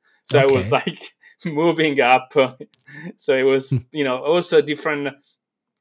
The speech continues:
Speaker 1: uh, circle of friends every time you were inviting over. I remember I had, uh, two other f-, uh, classmates. I convinced them to buy a Saturn, so we were, like, actually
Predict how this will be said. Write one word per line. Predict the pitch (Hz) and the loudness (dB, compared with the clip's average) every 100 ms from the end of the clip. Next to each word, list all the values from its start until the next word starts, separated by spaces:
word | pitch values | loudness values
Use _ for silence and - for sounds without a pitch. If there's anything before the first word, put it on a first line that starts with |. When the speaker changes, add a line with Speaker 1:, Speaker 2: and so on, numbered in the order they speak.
| _ - _ | _ -20 _
Speaker 1:
uh, | 120 | -6
circle | 117 - 135 135 143 | -4 0 0 2 0
of | 123 | 0
friends | - - 120 160 - - | -4 -4 -4 -6 -14 -6
every | 113 113 117 107 | -6 -6 -10 -10
time | 104 107 113 135 156 _ _ _ | -8 -6 -4 -8 -14 _ _ _
you | 123 | -8
were | 113 113 | -2 0
inviting | 107 104 104 107 110 | -2 -4 -4 -4 -6
over. | 110 113 131 135 123 | -8 -4 -4 -4 -4
I | |
remember | 123 120 131 135 139 135 | -4 -2 -2 0 0 0
I | 113 113 | -2 -4
had, | 113 117 | -4 -6
uh, | 117 117 _ _ _ _ _ _ | -6 -8 _ _ _ _ _ _
two | - 165 | 2 4
other | 156 143 | 6 4
f-, | - - - - | 2 -12 -18 -8
uh, | 123 117 110 110 110 113 | -4 -2 0 0 -4 -6
classmates. | 147 151 - 110 98 95 | -2 -2 -2 -4 -6 -8
I | - 117 | -6 -6
convinced | 117 117 123 127 - | -6 -10 -8 -8 -6
them | 110 104 | -8 -8
to | - | -12
buy | 107 101 | -6 -6
a | 98 | -6
Saturn, | - - 120 117 92 90 | -8 -4 -4 -6 -14 -12
so | - 120 | -4 -2
we | 120 | -2
were, | 113 113 | -2 -2
like, | 110 104 | -2 -4
actually | - 113 107 104 | -4 -6 -6 -10